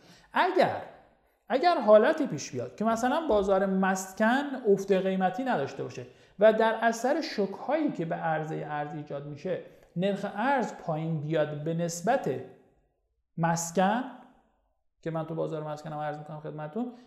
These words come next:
این باعث خروج سرمایه می‌شه. یعنی چی؟ یعنی یه زیر قیمت د-، دلار رو می‌گیره.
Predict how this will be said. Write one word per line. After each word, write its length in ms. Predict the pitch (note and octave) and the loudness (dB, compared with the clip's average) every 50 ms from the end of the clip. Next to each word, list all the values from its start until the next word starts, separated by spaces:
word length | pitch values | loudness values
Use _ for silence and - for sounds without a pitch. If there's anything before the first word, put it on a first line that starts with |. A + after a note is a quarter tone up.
| _ _ | _ _
این 140 | - C4+ B3+ | -4 -2 0
باعث 200 | A3+ A3+ A3+ A#3 | 0 0 0 -2
خروج 240 | A#3 - F#3 F#3 F3 | -2 -2 -2 -2 -2
سرمایه 460 | E3 - D3 B2 B2 B2+ C3 B2+ B2 | -4 -6 -6 -6 -6 -8 -10 -12 -12
می‌شه. 260 | A#2 A#2+ - - - - _ _ _ _ _ _ _ _ _ _ _ _ _ _ _ _ _ _ _ _ | -14 -16 -18 -20 -20 -20 _ _ _ _ _ _ _ _ _ _ _ _ _ _ _ _ _ _ _ _
یعنی 180 | - G3+ C4 D#4+ | -4 -4 -4 -4
چی؟ 160 | - - A#3+ | -4 -4 -2
یعنی 180 | A3 G#3+ A3+ C4 | 0 0 0 0
یه 120 | C#4+ C#4+ | 0 -2
زیر 540 | B3+ A3+ G#3+ A3+ B3 C#4+ D#4 D#4 D4+ C4 A3+ G3 G3 G3+ F#3 | -2 -4 -2 -2 -2 0 2 4 4 4 4 2 0 -6 -10
قیمت 420 | - - F#3+ F#3+ F#3+ F#3+ F#3 - | -6 -4 -2 -2 0 0 -2 -2
د-، 280 | - F#3 F3 F3 F3 F#3+ F#3 F3+ F3 E3+ E3+ F3 - - - - - - - E3 | -2 -4 -4 -4 -4 -6 -6 -6 -6 -8 -8 -10 -12 -14 -16 -16 -16 -14 -10 -4
دلار 300 | E3 F#3 F3+ G3 A3 C4+ | -2 0 2 4 4 4
رو 60 | D4+ C#4 | 4 4
می‌گیره. 500 | B3 G3 D3+ D3+ D#3 C3+ B2+ A#2 - | 2 2 0 -2 -4 -6 -6 -8 -10